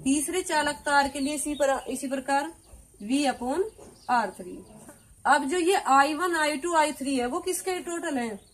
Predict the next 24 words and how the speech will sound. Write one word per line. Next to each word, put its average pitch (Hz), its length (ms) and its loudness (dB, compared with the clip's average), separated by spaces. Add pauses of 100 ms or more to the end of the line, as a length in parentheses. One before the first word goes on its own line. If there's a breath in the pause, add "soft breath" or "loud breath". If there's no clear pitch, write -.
(600)
आई 247 220 2
के, 349 200 -2 (120)
यानी 233 260 -2
कि 294 120 -2
आई 262 200 8
से 302 120 -4
ही 285 60 -4
तो 294 140 -6
बनी 302 240 2
है 381 80 4
धारा 339 260 4
भी। 330 120 0 (680)
तो 262 180 -4
आई 277 240 6
बराबर 277 380 2
लिख 262 180 -4
सकते 240 280 -6
हैं 240 200 -2
हम 262 260 -2 (100)
आई 220 240 -4
वन 240 220 -2 (680)
प्लस 247 320 -4
आई 214 200 -4
टू 262 280 -2